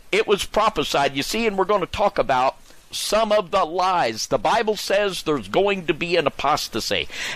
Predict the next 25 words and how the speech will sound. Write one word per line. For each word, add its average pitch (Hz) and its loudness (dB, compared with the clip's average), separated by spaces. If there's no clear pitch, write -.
And 151 0
I 185 2
tell 190 0
you 160 0
what, 160 2
we're 135 2
in 113 2
it. 90 -2
And 160 0
in 233 0
the 220 0
apostasy, - -2
there 175 2
is 170 0
a 156 2
defection 208 0
of, 131 2
uh, 127 4
of 95 0
Bible 185 2
schools, 233 -2
of 143 4
assemblies, 208 0
and 143 2
of 120 4